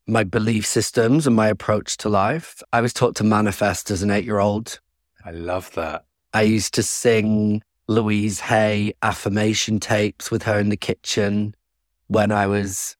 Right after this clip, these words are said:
Speaker 1: you know, for as long as I can remember.
Speaker 2: That's interesting. And growing up around that, I can sort of relate to a version of that, which is my dad. My dad was very sort of alternative medicine,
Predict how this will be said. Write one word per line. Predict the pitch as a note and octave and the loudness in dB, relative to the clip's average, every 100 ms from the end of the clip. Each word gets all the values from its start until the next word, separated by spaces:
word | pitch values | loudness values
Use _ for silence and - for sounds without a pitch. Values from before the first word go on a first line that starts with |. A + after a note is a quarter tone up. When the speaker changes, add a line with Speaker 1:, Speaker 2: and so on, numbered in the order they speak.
| _ _ | _ _
Speaker 1:
you | G2 A2 | -2 0
know, | G2+ | 0
for | F#2 A2 | 0 -2
as | F#2+ | 2
long | G#2+ G#2 | 2 4
as | |
I | G2 | 2
can | F#2 G#2+ | 0 0
remember. | G#2 G#2 G2+ F#2+ F#2+ G#2+ - _ _ _ _ | 2 2 0 0 -6 -10 -14 _ _ _ _
Speaker 2:
That's | C3+ C3 C#3 | -10 -8 -10
interesting. | B2+ - - E2 F#2+ G#2 _ | -8 -10 -10 -16 -18 -20 _
And | - G#2+ G#2+ G#2+ - | -8 -6 -6 -8 -4
growing | C#3 C3+ C#3+ | 2 2 2
up | C#3+ | -2
around | C3+ A#2+ A2 G#2+ | 0 2 2 0
that, | A2 A2 F#2 F2+ - _ _ _ _ _ _ | 0 0 0 -6 -12 _ _ _ _ _ _
I | A#2+ | -6
can | B2+ | -6
sort | A#2+ C3+ | -4 -2
of | |
relate | A2+ A#2 G#2+ - | -2 -2 -2 -4
to | G#2+ | -4
a | |
version | G2+ A2+ A2 F#2+ | 0 0 -2 -8
of | F2 | -6
that, | G2 F2 | -4 -4
which | F#2+ - | -10 -14
is | G#2+ | -8
my | G#2+ | -6
dad. | G2+ A#2 A2+ G#2+ G2+ G2+ - | -4 -2 0 0 -2 -6 -12
My | A#2 A2+ A2+ - | -4 -2 -2 -2
dad | B2+ C3 F#2+ F2 | 0 2 0 -4
was | G2 F2+ | -10 -6
very | A2 G#2+ G2+ | -2 0 -2
sort | - G#2 | -6 -6
of | G2+ F#2 - _ _ _ - | -6 -6 -14 _ _ _ -2
alternative | A#2+ A2+ - C3+ B2 A#2+ A2 | -2 -2 -2 -2 -2 -6 -4
medicine, | A#2 A2+ G#2+ - - A2+ G2+ G2 F#2+ F#2+ F#2+ | -2 -2 -2 -6 -2 0 0 0 -4 -10 -14